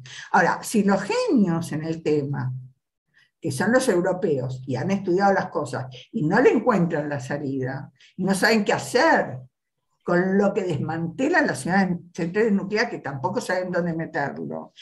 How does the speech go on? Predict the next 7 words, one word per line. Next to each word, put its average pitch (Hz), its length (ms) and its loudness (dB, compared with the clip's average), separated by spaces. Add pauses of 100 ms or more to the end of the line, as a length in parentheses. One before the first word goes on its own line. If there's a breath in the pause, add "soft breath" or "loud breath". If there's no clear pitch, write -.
(200 loud breath)
y 196 140 2
tratan 269 400 4
de 214 160 4
que 190 100 0
los 175 180 0
residuos 226 520 -2
estén 226 460 -4